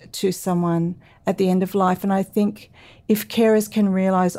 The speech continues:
often the patient would like to have them as their wife or their husband or their son rather than their carer, and try to maintain that part of the relationship as well.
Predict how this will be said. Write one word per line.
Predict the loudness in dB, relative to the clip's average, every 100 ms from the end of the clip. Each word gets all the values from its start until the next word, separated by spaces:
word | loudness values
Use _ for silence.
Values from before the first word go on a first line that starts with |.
| -2
often | -2 -2 0
the | 0
patient | -2 -2 -2 -4 -4
would | -2
like | -2 -2 -2 -8 -10
to | -6 -4
have | -2 -2
them | 0 0
as | 0 -2
their | -2 -2
wife | 0 0 0 0 -2
or | -4
their | -2 -2
husband | -4 -6 -6 -6 -4 -2
or | -2 -2
their | -4
son | -4 -6 -4 -2 -2
rather | 0 -2 -2 -4
than | -4 -2
their | -2 -4
carer, | -6 -4 -2 -2 -4 -8 -16 -20 -20 -10 -2
and | 0
try | 0 0 0
to | 2
maintain | 0 0 -2 -2 0
that | -2 -4
part | -6 -4 -4
of | -4
the | -4
relationship | -2 -2 -4 -6 -8 -8 -8
as | -10
well. | -6 -4 -4 -4 -6